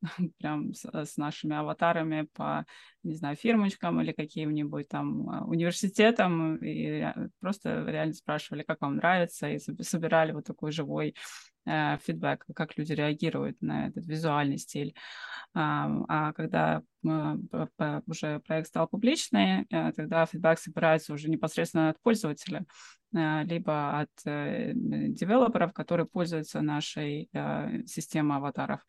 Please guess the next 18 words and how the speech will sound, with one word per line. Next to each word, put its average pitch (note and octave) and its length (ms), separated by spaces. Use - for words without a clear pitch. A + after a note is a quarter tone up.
То D#3 100
есть D#3 180
они D3+ 260
для - 160
нас, D3 400
э, D3 200
как - 180
раз D3 300
и, C#3+ 280
э, D#3 80
предоставляют D#3 800
тот - 180
самый C#3+ 260
главный C#3 340
фидбэк. - 380
И D#3 220
тогда D#3+ 340
уже D#3 460